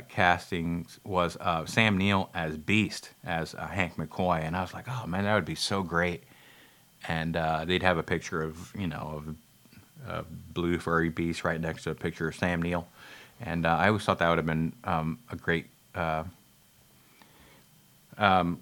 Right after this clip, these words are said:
casting for that character. Uh, but, um, where was I going? I got kinda a little lost there.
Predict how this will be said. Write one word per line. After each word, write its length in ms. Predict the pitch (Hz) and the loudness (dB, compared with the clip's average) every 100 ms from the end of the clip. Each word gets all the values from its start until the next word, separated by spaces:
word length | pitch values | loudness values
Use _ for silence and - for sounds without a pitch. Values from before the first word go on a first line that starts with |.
| - | -10
casting 500 | - 104 92 - 90 | 4 8 8 6 -2
for 240 | 80 87 82 | 0 2 4
that 220 | 80 80 | 2 0
character. 520 | 87 85 78 78 80 - - | 2 2 2 -4 -6 -14 2
Uh, 320 | 107 101 98 - - | 6 8 6 0 2
but, 340 | 101 95 - | 4 4 2
um, 560 | 104 92 90 90 90 87 - _ _ _ _ _ _ | 2 4 4 2 0 -4 -10 _ _ _ _ _ _
where 180 | 104 95 | -6 -4
was 160 | 95 98 | -4 -2
I 140 | 101 | -2
going? 400 | 98 90 90 90 | 0 0 -2 -2
I 80 | 85 | -2
got 240 | 90 87 | -2 0
kinda 160 | 98 90 | 0 0
a 0 | |
little 260 | 85 87 | 0 0
lost 320 | 87 87 87 - | 4 4 4 0
there. 260 | 85 85 | 0 -2